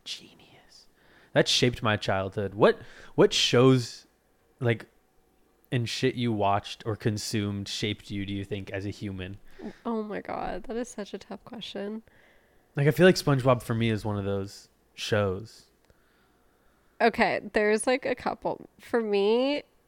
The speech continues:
Speaker 2: okay, growing up, like, my dad was a major, major,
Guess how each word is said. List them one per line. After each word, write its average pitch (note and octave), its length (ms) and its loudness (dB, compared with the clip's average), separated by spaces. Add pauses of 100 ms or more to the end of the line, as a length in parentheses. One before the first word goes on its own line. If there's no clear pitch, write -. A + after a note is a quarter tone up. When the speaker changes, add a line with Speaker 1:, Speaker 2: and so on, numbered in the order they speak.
(160)
Speaker 2:
okay, G3 240 -2
growing G3 500 0
up, F3 380 -2
like, F3+ 320 -2 (180)
my F#3+ 240 -2
dad F3+ 360 0
was F#3 240 -4
a G#3 80 0
major, F3+ 580 -4
major, F3+ 580 -2